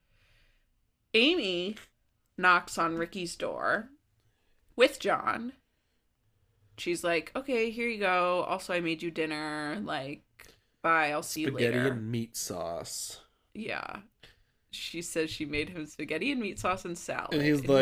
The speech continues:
Speaker 1: he's like,
Speaker 2: "How
Speaker 1: "Oh
Speaker 2: dare
Speaker 1: my
Speaker 2: you
Speaker 1: God,
Speaker 2: make
Speaker 1: my
Speaker 2: my
Speaker 1: favorite
Speaker 2: favorite
Speaker 1: meal."
Speaker 2: meal." What the?
Speaker 1: <laughs>
Speaker 2: Ri-, Ricky, I'm begging you to eat a good meal.
Speaker 1: <laughs> Yeah, seriously. And I was like, "Is she being manipulative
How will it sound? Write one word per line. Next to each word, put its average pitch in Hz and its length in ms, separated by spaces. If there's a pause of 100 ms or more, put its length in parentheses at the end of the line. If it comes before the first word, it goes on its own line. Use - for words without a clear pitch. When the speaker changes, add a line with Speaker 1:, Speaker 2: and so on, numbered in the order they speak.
Speaker 1:
he's 127 80
like, - 100
Speaker 2:
"How 156 260
Speaker 1:
"Oh 214 100
Speaker 2:
dare 147 80
Speaker 1:
my 151 100
Speaker 2:
you 151 100
Speaker 1:
God, 170 220
Speaker 2:
make 135 80
Speaker 1:
my 165 140
Speaker 2:
my 135 160
Speaker 1:
favorite 190 240
Speaker 2:
favorite 131 500
Speaker 1:
meal." 131 320
Speaker 2:
meal." 117 460
What 175 420
the? - 100 (160)
Speaker 1:
<laughs> 156 240
Speaker 2:
Ri-, 180 300
Ricky, 165 380
I'm 143 280
begging 135 420
you 107 500
to 131 120 (120)
eat 120 280 (160)
a 131 100
good 120 300
meal. 107 600
Speaker 1:
<laughs> - 40 (460)
Yeah, - 340
seriously. - 920 (1400)
And 302 140
I 381 100
was 480 180 (140)
like, 415 240 (760)
"Is 381 200
she 440 300
being 659 460
manipulative 262 800